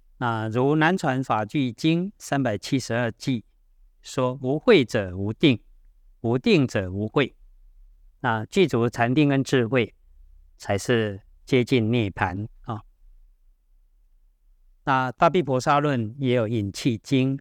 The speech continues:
啊。如果慧缺少的话，就没有静虑，就是没有禅定。那静虑缺少的话，也没有智慧。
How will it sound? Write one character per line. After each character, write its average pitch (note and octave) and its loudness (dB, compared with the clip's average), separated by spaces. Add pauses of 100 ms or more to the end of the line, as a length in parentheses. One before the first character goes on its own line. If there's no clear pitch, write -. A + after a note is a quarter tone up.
啊。 G#2 -10 (1300)
如 G3 2
果 C#3 2
慧 - 0 (540)
缺 F#3+ 2
少 A2+ -2
的 F#2+ -8
话， A2+ -2 (180)
就 A#2+ 0
没 G#2+ 0
有 G2+ -4 (800)
静 A2+ 2
虑， A#2 0 (160)
就 A#2+ -2
是 A2 0
没 A2 -2
有 G#2 -2
禅 G2 -6
定。 G#2+ -6 (680)
那 D#3 0
静 G#3 2
虑 G3 4
缺 D#3+ 2
少 B2+ 0
的 G2 -8
话， G#2 0
也 G#2 -4
没 G2+ -4
有 G2+ -2
智 G2+ -6
慧。 G2+ -4